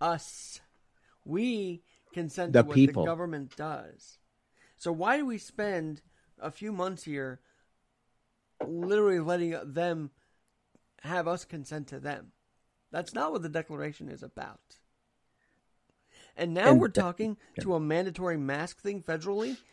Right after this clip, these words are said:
Speaker 1: No, that's a state's issue. That is not a federal issue, in my opinion.
Speaker 2: So, people that understand, here's, here's a, for instance, I, uh, had a guy on here a while ago,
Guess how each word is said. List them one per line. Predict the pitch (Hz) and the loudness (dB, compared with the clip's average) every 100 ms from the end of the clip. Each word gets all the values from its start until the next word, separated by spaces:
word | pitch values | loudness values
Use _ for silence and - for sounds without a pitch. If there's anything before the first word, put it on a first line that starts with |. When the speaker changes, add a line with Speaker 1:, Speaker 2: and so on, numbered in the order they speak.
| _ - | _ -2
Speaker 1:
No, | 175 139 - | -2 0 -2
that's | 185 233 | -2 -2
a | |
state's | - - 180 170 - | -6 -4 -6 -6 -12
issue. | 160 156 | -14 -14
That | 160 151 | -12 -12
is | 151 | -12
not | 165 170 - | -12 -12 -14
a | - | -20
federal | - 160 147 151 - | -12 -12 -10 -14 -14
issue, | 151 143 - | -16 -14 -16
in | 139 | -16
my | 127 110 | -18 -20
opinion. | - - _ _ _ _ _ 190 151 - - _ _ _ _ _ _ _ _ | -20 -20 _ _ _ _ _ -10 -8 -10 -14 _ _ _ _ _ _ _ _
Speaker 2:
So, | - - - 139 - - - - - - - _ - | -18 0 8 8 6 -4 -18 -20 -18 -18 -20 _ -2
people | - 127 139 143 139 - - - - | 4 6 8 8 6 2 -14 -8 2
that | 98 - - - | 2 2 -10 2
understand, | 104 107 104 - 107 92 90 - - - - | 4 6 2 2 6 6 4 0 -20 -20 -6
here's, | - - 123 131 | -2 6 8 8
here's | 123 - 120 120 | 6 6 8 10
a, | 135 | 8
for | - 160 | 10 10
instance, | 127 123 127 123 - - - | 10 10 8 8 4 -8 2
I, | 98 104 117 123 123 120 | 6 10 12 12 12 12
uh, | 113 117 110 | 12 10 10
had | 110 110 | 8 8
a | 117 | 8
guy | 107 107 107 107 | 8 10 10 10
on | 101 104 | 8 8
here | 104 101 | 6 6
a | 98 | 6
while | 87 92 92 98 | 6 6 6 6
ago, | 92 80 82 82 82 | 6 4 4 6 4